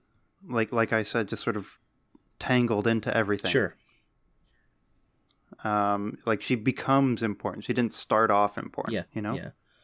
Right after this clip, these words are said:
Speaker 2: Yeah, she doesn't quite become important to the end. I mean, I think everybody has a stake in the story. Like, um, Ethan Mars obviously <laughs> has the biggest stake. Norman,
Speaker 1: Of course.
Speaker 2: uh, Norman is, you know, the agent who's looking for this killer, so he has a stake in the story.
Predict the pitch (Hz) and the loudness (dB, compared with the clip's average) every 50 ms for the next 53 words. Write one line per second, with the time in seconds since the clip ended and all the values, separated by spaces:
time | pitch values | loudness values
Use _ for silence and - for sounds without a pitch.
0 | _ _ _ _ _ _ _ - 110 98 92 - - 151 147 131 131 110 - - | _ _ _ _ _ _ _ -6 -4 -4 -2 0 2 2 4 4 2 0 -2 -10
1 | - - 127 120 117 - 117 110 - - 113 110 110 101 - - - 113 - 95 | -6 -2 0 2 2 0 -2 -6 -4 -4 -2 -2 -2 -4 -4 0 2 2 2 0
2 | - - 110 - 101 101 107 110 110 110 107 98 - 127 143 131 131 143 - 190 | -2 -6 -6 -4 -2 -2 0 0 0 0 0 0 2 2 4 4 4 2 4 2
3 | 180 160 - - - - - - - - - _ _ - 139 151 175 170 156 151 | 2 2 0 -4 -14 -20 -20 -20 -20 -20 -20 _ _ 0 2 4 4 4 4 6
4 | 139 127 110 127 117 110 101 - - - 120 113 113 - 113 110 104 - - 113 | 4 4 4 4 2 2 4 4 4 6 4 2 2 0 0 0 2 2 2 2
5 | 107 107 107 104 104 104 107 104 98 - - 107 107 104 101 101 104 - - 135 | 2 2 2 0 0 0 0 -2 -2 -2 -6 -6 -6 -6 -6 -8 -10 -10 -8 -6
6 | 127 - 123 107 107 110 113 110 104 95 - - 110 110 113 113 110 110 - - | -4 -2 -2 0 0 0 2 2 0 -2 -2 -2 0 0 0 0 0 0 0 0
7 | 110 110 104 - 131 135 - 120 131 127 120 127 107 - - - 110 107 107 98 | 0 0 -2 -2 -2 -2 0 0 0 0 2 4 4 4 4 2 0 -2 -4 -4
8 | - - - - - - _ - 117 123 123 131 135 127 113 92 - 107 - - | -8 -12 -20 -20 -20 -16 _ -2 0 2 2 4 2 2 2 0 0 0 2 2
9 | 110 98 98 127 123 123 127 135 139 139 131 120 117 113 113 110 - 113 113 110 | 4 4 4 2 2 2 4 4 4 4 4 4 4 2 0 0 0 0 0 2
10 | 107 104 - - 117 113 110 107 107 107 - - 117 127 127 120 120 110 104 - | 2 2 2 2 0 0 -2 -2 -2 -4 -2 0 2 2 2 2 2 0 0 -2
11 | _ - - _ - 123 110 107 117 123 147 - 143 127 - - 113 117 104 - | _ -20 -14 _ -6 -4 -4 0 0 0 0 2 0 -2 -2 -4 -2 0 0 0
12 | - - 127 107 98 104 110 107 - 104 110 139 143 143 117 107 107 - - - | 0 0 0 0 0 0 0 0 -2 0 0 0 0 0 0 2 2 2 2 2
13 | 104 101 - 107 101 - - 101 95 95 | 0 -4 -4 -6 -6 -2 0 0 0 0